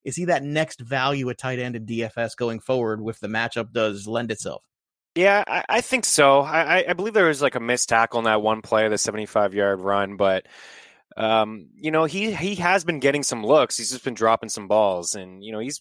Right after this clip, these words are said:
Speaker 2: he's pretty talented, and then, you know, you put in Brandon Allen in there, and then you have the narrative of young quarterbacks, you know, kind of relying on a safety valve and, you know, a tight end, and Courtland Sutton's always gonna get those tough matchups. He's gonna get the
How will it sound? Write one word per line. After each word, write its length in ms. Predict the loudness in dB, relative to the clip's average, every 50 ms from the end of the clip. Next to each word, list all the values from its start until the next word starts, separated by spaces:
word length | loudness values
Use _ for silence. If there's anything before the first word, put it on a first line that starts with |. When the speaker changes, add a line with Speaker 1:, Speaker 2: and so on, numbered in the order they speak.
| _
Speaker 2:
he's 160 | -12 -12 -12 -10
pretty 220 | -8 -8 -8 -8
talented, 640 | -6 -4 -2 -2 -2 -2 -2 -2 0 0 0 0 0
and 100 | -2 -2
then, 280 | -4 -4 -4 -6 -8 -12
you 180 | -12 -10 -8
know, 80 | -6 -6
you 140 | -6 -8 -6
put 180 | -4 -2 -2
in 240 | 0 -2 -2 -4 -8 -14 -20 -20 -20 -20 -20 -20 -20 -20 -20 _ _ _ _ _
Brandon 260 | 0 2 2 2 2
Allen 300 | 2 2 2 2 2 0
in 80 | 0
there, 220 | 2 2 4 4 2
and 100 | 2 0
then 80 | -4
you 80 | -2 -2
have 140 | -2 -2 -2
the 80 | -2 -2
narrative 520 | 0 0 2 2 2 2 2 2 0 0
of 140 | -2 -4 -2
young 220 | -2 -2 -2 -2
quarterbacks, 1120 | -2 -4 -2 -2 0 0 2 2 2 2 2 0 -2 -4 -6 -4 -6 -6 -6 -8 -8 -10 -10
you 80 | -10
know, 400 | -8 -8 -6 -6 -8 -10 -12 -16 -18 -20 -20 -12
kind 180 | -8 -6 -4 -4
of 60 | -2
relying 400 | -2 0 0 0 0 0 -2 -4
on 80 | -6
a 60 | -8 -6
safety 340 | -6 -8 -8 -8 -10 -8 -4
valve 300 | 0 0 2 2 0 -2
and, 240 | -6 -10 -12 -16 -20 _
you 100 | -16 -12
know, 100 | -12 -10
a 40 | -10
tight 300 | -8 -6 -4 -4 -2 -2
end, 280 | -4 -4 -4 -4 -6 -8
and 140 | -10 -12
Courtland 320 | -8 -6 -6 -6 -6 -8 -6
Sutton's 300 | -6 -4 -4 -4 -2 -2
always 200 | -2 -2 -4 -4
gonna 160 | -6 -8 -6
get 160 | -6 -6 -6
those 200 | -6 -6 -6 -8
tough 240 | -6 -6 -4 -4 -4 _
matchups. 600 | -6 -6 -6 -6 -4 -2 -2 -2 -2 -4 -8 -12
He's 80 | -12
gonna 160 | -12 -12 -12 -12
get 100 | -12 -12
the 80 | _